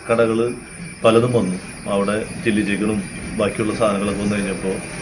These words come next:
അണ്ണന് കച്ചവടം കുറഞ്ഞു. അപ്പൊ ഞാൻ ആ അണ്ണനോട് പറഞ്ഞു, "ആ, നമുക്കൊന്ന് തന്നെ മാറ്റി പിടിച്ചാലോ,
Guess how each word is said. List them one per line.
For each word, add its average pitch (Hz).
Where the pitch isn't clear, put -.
അണ്ണന് 123
കച്ചവടം 127
കുറഞ്ഞു. 117
അപ്പൊ -
ഞാൻ 110
ആ 120
അണ്ണനോട് 120
പറഞ്ഞു, 117
"ആ, -
നമുക്കൊന്ന് 120
തന്നെ 123
മാറ്റി 123
പിടിച്ചാലോ, 123